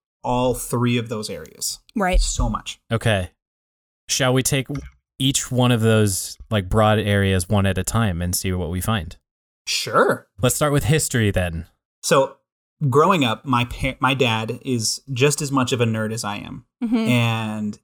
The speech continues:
Speaker 1: he, when I was growing up, a lot of, like, kids would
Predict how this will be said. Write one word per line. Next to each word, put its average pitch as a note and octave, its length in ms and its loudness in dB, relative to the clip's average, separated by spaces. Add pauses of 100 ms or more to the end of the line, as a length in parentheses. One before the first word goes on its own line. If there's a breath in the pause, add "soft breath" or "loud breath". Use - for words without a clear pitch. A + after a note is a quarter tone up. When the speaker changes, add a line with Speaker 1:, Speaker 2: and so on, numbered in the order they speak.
Speaker 1:
he, - 380 -16
when C#3+ 200 4
I D#3+ 100 4
was F#3+ 120 4
growing C#3 260 4
up, A#2+ 120 -2
a B2 100 -6
lot B2 280 0
of, B2 280 -2
like, A#2+ 180 -4
kids A#2 560 -4
would A#2 400 -2